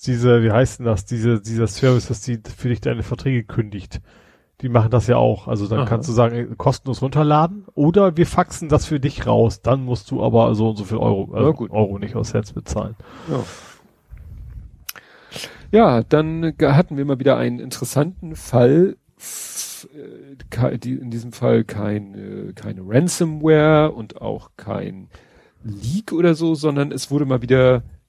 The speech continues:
Speaker 2: äh, Kryptowährung gestohlen.
Speaker 1: Fünfhundert Millionen? Nee,
Speaker 2: Sechshundert.
Speaker 1: mehr. Sechshundert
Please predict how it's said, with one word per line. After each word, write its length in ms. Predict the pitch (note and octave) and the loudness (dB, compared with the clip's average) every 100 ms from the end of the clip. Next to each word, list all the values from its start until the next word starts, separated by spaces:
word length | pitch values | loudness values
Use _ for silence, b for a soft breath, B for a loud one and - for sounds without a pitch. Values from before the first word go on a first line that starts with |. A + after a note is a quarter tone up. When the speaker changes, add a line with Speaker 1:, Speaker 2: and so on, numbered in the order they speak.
| _ _ _ | _ _ _
Speaker 2:
äh, 320 | A#2+ A2+ A2+ A#2+ _ | 0 2 2 -2 _
Kryptowährung 840 | - E3 - A#2 A2+ A#2 A2 A2 - | 0 0 2 -2 2 2 2 -2 -8
gestohlen. 680 | - - A#2+ - G1+ G1+ - b b b b b b - | -8 -6 -2 -4 -4 -12 -20 b b b b b b -20
Speaker 1:
Fünfhundert 760 | - - F#3+ - - D#3+ D#3+ D#3 | -2 0 0 -2 -4 -4 -4 -4
Millionen? 400 | D3+ C#3 G#2+ A2 | -4 -4 -2 4
Nee, 120 | C3 | 4
Speaker 2:
Sechshundert. 400 | G#2+ A#2+ - A2 C#3+ | 6 2 0 2 4
Speaker 1:
mehr. 460 | D3 - - - - | 4 0 -10 -14 -6
Sechshundert 200 | - | 0